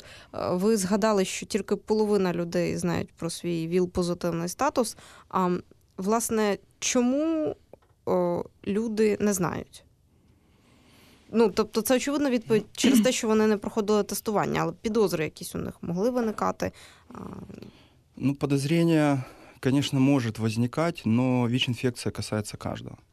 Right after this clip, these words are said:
Speaker 2: вич-инфекция передаётся тремя основными способами. Это через кровь, это через, э, сексуальный путь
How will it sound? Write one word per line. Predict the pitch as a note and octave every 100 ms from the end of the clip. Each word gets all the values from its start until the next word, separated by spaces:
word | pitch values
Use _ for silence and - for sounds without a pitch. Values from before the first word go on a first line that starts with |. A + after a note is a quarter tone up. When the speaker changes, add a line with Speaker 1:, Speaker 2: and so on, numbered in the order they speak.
| _ _ _ - - - -
Speaker 2:
вич-инфекция | C#3+ D3 C#3 - C#3 - A#2+
передаётся | - A2+ A2 A#2 B2+ - - A2 G#2 -
тремя | - A#2 B2+ C#3+ C#3+ B2 -
основными | - A2 - A2+ B2 B2+ A#2 A2 A2+ - -
способами. | - - G#2 - A2 G#2+ A2+ - - - _ -
Это | G#2+ G#2+ - G2+ G2+ -
через | - A2+ G2 -
кровь, | C3+ D3 - - _ _ _ _ _ _
это | A#2 G#2+ _ - G#2+ G2+ G#2+ - - _ _ _
через, | - A2 G2+ G2+ - - -
э, | G2+ F#2
сексуальный | - - - D3 D#3+ D#3
путь | - D#3 -